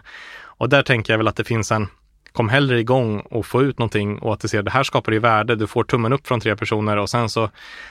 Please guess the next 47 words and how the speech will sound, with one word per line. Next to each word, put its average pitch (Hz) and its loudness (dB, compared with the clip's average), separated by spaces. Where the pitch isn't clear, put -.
då 123 -2
vill 123 0
du 131 4
göra 117 4
lite 107 0
till, 120 2
och 104 -2
så - -14
får 123 0
du 120 2
lite 120 0
extra - 0
energi, 107 0
och 101 -2
sen 120 0
så 139 -2
ser 127 0
du 113 2
att 107 -2
nu 135 2
passerade 120 0
vi 113 0
hundratusen 123 2
nedladdningar, 107 2
och 110 0
då 120 2
fick 123 -2
du 120 4
lite 113 2
extra - 0
energi 110 2
och 107 -2
fixa - -4
vidare 107 0
och 104 -4
sådär, 110 -4
än 117 2
att 107 -2
du, 113 2
allt 127 0
kan 127 2
inte 110 -2
vara 104 0
perfekt 104 -4
från 107 -4
dag 104 -2
ett. - -18